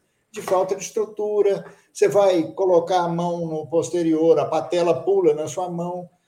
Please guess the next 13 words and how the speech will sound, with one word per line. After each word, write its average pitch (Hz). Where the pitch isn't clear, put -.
Então, 220
assim, 175
eu 170
acho 196
que -
é 226
uma 214
coisa 220
que 269
não 294
pode 240
mais 156
acontecer. 143